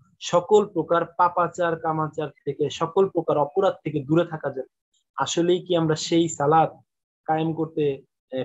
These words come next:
পেরেছি কিনা, এখানেও প্রশ্ন আছে। আল্লাহ সুবহানাহু ওয়া তাআলা স্পষ্ট বলেছেন, "আকিমুস সালাতা।" আকিম কথার অর্থ হচ্ছে প্রতিষ্ঠা করা, সংযোগ স্থাপন করা। তাহলে সংযোগ স্থাপন করব কার সাথে? আল্লাহর সাথে।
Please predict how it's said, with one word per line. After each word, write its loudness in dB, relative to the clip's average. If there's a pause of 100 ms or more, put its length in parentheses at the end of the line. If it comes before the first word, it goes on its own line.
পেরেছি 2
কিনা, -2
এখানেও 0
প্রশ্ন -4
আছে। -10 (440)
আল্লাহ 4
সুবহানাহু 2
ওয়া -8
তাআলা 2
স্পষ্ট -8
বলেছেন, 0
"আকিমুস -2
সালাতা।" 0 (100)
আকিম -2
কথার 0
অর্থ -4
হচ্ছে -8
প্রতিষ্ঠা -6
করা, -2
সংযোগ 0
স্থাপন -2
করা। -8 (640)
তাহলে 2
সংযোগ 2
স্থাপন -2
করব 0
কার -2
সাথে? -6
আল্লাহর -2
সাথে। -12